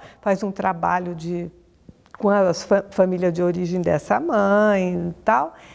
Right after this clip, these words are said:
Mas tem um outro grupo, nós, é, nós trabalhamos numa equipe multidisciplinar, somos profissionais voluntários, e, e um grupo fica com as crianças e outro grupo fica com os adultos.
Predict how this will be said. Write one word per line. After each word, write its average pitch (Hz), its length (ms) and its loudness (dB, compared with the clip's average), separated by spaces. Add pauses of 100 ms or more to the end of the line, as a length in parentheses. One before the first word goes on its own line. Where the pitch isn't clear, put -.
(160)
Mas 381 460 2
tem 330 180 0
um 302 60 -2
outro 302 340 2
grupo, 220 400 -2
nós, 190 300 -4
é, 190 580 2
nós 185 220 2
trabalhamos 196 560 0
numa 220 180 2
equipe 214 460 -2
multidisciplinar, 214 1400 -2 (320)
somos 180 720 -6 (380)
profissionais 185 580 -2
voluntários, 214 720 -2 (100)
e, 247 140 -12 (240)
e 262 480 2 (260)
um 277 180 6
grupo 320 400 4
fica 196 380 -4
com 190 100 -8
as 196 140 -6
crianças 254 640 0
e 294 40 2
outro 269 260 2
grupo 262 340 -2
fica 285 260 0
com 294 120 -2
os 294 100 0
adultos. 254 540 -2